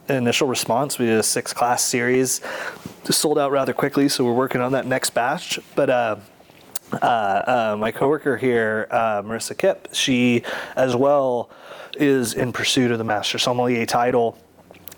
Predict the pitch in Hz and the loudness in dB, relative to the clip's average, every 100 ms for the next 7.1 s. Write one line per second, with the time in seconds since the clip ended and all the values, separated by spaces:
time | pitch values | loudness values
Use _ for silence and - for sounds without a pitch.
0 | - 139 120 110 123 110 107 104 104 - | -4 -2 0 0 2 2 2 0 -4 -2
1 | 139 120 110 107 107 - 120 127 - - | 0 2 0 0 -4 -4 -4 -4 -8 -12
2 | - 165 180 165 143 117 123 - 131 117 | -4 -2 0 0 -2 -2 -2 2 2 2
3 | 139 113 107 117 - 113 - 120 113 - | 0 0 0 0 0 -2 0 0 0 0
4 | 107 - - - - - 127 131 - 139 | -2 -4 -12 -16 -8 -2 0 2 2 0
5 | 135 127 139 147 - - - - 131 117 | 2 2 2 -2 -8 -20 -10 0 2 2
6 | 113 113 110 117 113 107 101 113 110 95 | 2 2 2 2 2 0 -4 -4 -4 -6